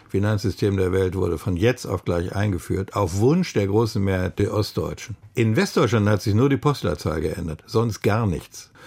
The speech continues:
Das heißt, viele im Westen haben gedacht, „Na ja, gut, das ist jetzt ein kleines Übergangsproblem, aber dann werden die so wie wir und dann können wir weitermachen wie bisher.“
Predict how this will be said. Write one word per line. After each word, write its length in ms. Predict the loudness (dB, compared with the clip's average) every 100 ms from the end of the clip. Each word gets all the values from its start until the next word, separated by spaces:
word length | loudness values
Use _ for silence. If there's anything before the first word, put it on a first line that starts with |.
| -20 -8
Das 120 | 0
heißt, 120 | 0 2
viele 280 | 4 4 4
im 160 | 4
Westen 400 | 2 2 0 2
haben 220 | 2 2
gedacht, 580 | 2 2 0 -2 -10 -20 _ _ -20 -20 -8
„Na 200 | 0 4
ja, 100 | 4
gut, 480 | 6 6 4 -2 -20 _ 0
das 240 | 0 2
ist 400 | 4 2 2 0
jetzt 380 | 2 2 0 -4
ein 80 | 0
kleines 580 | 2 4 4 2 0
Übergangsproblem, 920 | -4 2 4 4 2 0 0 2 2 2
aber 180 | 4 4
dann 200 | 4 2
werden 240 | 2 2
die 80 | 2
so 220 | 2 2
wie 120 | 2
wir 200 | 2 2
und 60 | 2
dann 120 | 0
können 240 | 0 0
wir 180 | 2 2
weitermachen 580 | 2 2 0 2 2 2
wie 120 | 0
bisher.“ 440 | 0 -2 -4 -6